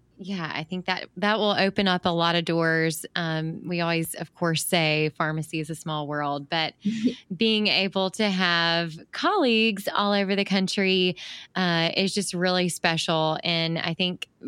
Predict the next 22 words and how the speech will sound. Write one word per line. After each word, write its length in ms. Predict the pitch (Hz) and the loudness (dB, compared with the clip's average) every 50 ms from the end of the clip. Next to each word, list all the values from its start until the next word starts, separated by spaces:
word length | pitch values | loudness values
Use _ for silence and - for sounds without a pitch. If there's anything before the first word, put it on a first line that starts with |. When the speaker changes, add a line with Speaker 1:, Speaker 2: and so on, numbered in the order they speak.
| 180 160 _ _ _ _ - - - | -10 -10 _ _ _ _ -20 -12 -6
Speaker 1:
you 200 | 98 151 180 185 | -2 0 2 4
know, 160 | 185 165 151 | 4 4 4
really 340 | 160 170 180 196 220 233 226 | 4 2 2 2 2 2 2
thanks 320 | 202 196 190 160 - - - | 2 0 0 0 -2 -4 -4
to 80 | 202 185 | -2 0
social 400 | - 196 185 196 - - 185 165 | 2 2 2 2 2 0 0 2
media, 480 | 160 175 247 294 262 190 165 160 165 | 4 2 4 4 4 4 4 2 2
which 260 | 170 175 156 - - | 2 0 0 -2 -2
has 240 | - 220 190 170 - | -2 -2 -2 -2 -4
taken 320 | - 208 190 180 - 190 170 | -4 -2 -2 -2 -2 -2 0
off, 380 | 160 160 165 175 185 - - _ - - - - - - - - - - | 0 0 0 0 -2 -4 -10 _ -18 -16 -14 -14 -14 -14 -16 -14 -8 -6
of 180 | 196 196 - - | -6 -6 -6 -6
course, 400 | - 208 196 190 196 208 202 170 | -2 0 2 4 4 4 2 0
Speaker 2:
Mm-hmm. 180 | 170 170 165 | -2 -4 -2
Speaker 1:
uh, 480 | - 190 180 175 175 170 175 - - 185 | -2 0 0 0 0 0 0 0 -2 -2
over 100 | 185 185 | -2 -2
the 100 | 185 180 | -4 -4
past 380 | - 190 180 175 190 - - | -2 -2 -2 -2 -2 -6 -10
few 220 | - 202 190 185 180 | -6 -4 -2 -2 0
years, 500 | 170 170 170 175 175 175 175 175 170 160 - | 0 0 0 0 2 2 0 0 -2 -4 -6
it 200 | - 185 180 - | -6 -6 -6 -6
just 320 | - 190 190 175 - - | -4 -4 -6 -6 -6 -10